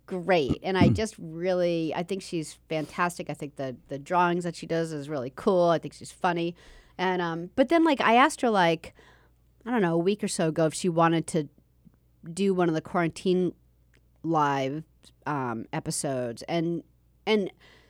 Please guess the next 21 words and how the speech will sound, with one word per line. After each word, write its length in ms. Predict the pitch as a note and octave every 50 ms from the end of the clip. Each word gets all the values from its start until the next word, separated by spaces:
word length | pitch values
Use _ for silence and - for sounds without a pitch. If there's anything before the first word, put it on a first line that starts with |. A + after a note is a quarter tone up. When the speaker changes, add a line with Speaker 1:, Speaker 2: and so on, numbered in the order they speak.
| _ -
Speaker 1:
she 220 | - - - E4
responded 560 | D#4+ E4 - - - - E4 F4+ F#4+ G4+ G4+
with 120 | E4 D#4 -
something 380 | - - C4+ - C4+ B3 B3
like, 360 | A#3 A3+ G#3 G3 G3 F#3 - _ - _ _ -
"Well, 200 | - B3 C4 C4
I, 180 | B3 A#3+ A3 F#3 F3 _ _ _ - -
I," 260 | - G#3 G#3 G3 F#3 E3 E3+ _ _ _ _ _ _ -
how 140 | A#3 C#4+ F4+
did 120 | A4 G#4+
she, 160 | - - -
should 160 | F#3 - B3+ A#3
I 60 | A#3
just 180 | B3 D4 - -
<laughs> 0 |
read 320 | E3+ G#3 A#3 - B3 - B3
it? 180 | - - - - _ _ _ _ _ _ - - - _ _ _ _ _ _ _ _ _ _ _ _ - -
Speaker 2:
I, 200 | G2 G#2+ A2+ G2+ A#2+
yeah, 140 | A#2 G2+
I 80 | G2 G#2+
don't. 220 | G#2 G2+ F#2 -